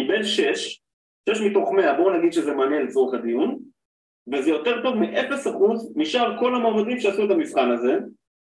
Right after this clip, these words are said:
עבור כל אחת מהסקשנים או כל אחד מהסט סקילס, אני יכול לראות כמה זמן זה לקח לו ומה הציון שהוא קיבל, ואיך זה לעומת מועמדים אחרים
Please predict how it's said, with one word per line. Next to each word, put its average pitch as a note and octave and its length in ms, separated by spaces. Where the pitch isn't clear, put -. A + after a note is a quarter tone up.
עבור A#3 320
כל A#3+ 140
אחת B3 220
מהסקשנים A#3 840
או B2+ 100
כל G3+ 160
אחד G#3 120
מהסט F3+ 480
סקילס, - 500
אני C#3+ 120
יכול G#3 200
לראות G#3+ 320
כמה A#3 260
זמן G#3+ 180
זה G3+ 80
לקח F#3 300
לו F#3+ 120
ומה D3 280
הציון G#3 240
שהוא G3 160
קיבל, E3 420
ואיך A3 280
זה A#3 100
לעומת G#3+ 240
מועמדים F#3+ 380
אחרים B3 540